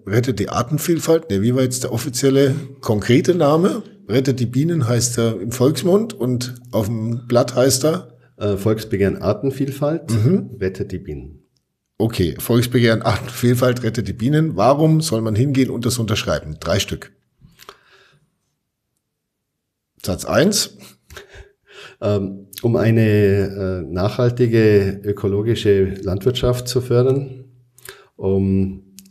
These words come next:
Speaker 2: die
Speaker 1: Satz
Speaker 2: Bienen
Speaker 1: zwei.
Speaker 2: und andere, äh, Tierarten zu schützen.
Speaker 1: Und der dritte?
Speaker 2: Und, und die Umwelt lebenswerter zu machen.
Speaker 1: Alles klar.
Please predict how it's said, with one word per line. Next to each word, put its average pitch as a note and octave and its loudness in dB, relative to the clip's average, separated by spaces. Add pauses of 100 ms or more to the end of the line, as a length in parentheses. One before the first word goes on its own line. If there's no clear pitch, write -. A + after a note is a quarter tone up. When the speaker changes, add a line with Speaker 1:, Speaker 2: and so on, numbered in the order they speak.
(880)
Speaker 2:
die G#2+ -6
Speaker 1:
Satz D#2 -8
Speaker 2:
Bienen A#2 4
Speaker 1:
zwei. C#3+ 4 (140)
Speaker 2:
und G#2+ -6
andere, B2 4
äh, - -20 (280)
Tierarten B2+ 2
zu - -4
schützen. C3+ -2 (300)
Speaker 1:
Und F#2 -6
der - -8
dritte? E3 0 (180)
Speaker 2:
Und, G#2+ -6
und G#2+ -4
die A2 2
Umwelt A#2+ 2
lebenswerter G2 -2
zu F#2 -10
machen. D#2+ -10 (1080)
Speaker 1:
Alles A#2+ -6
klar. C3+ 0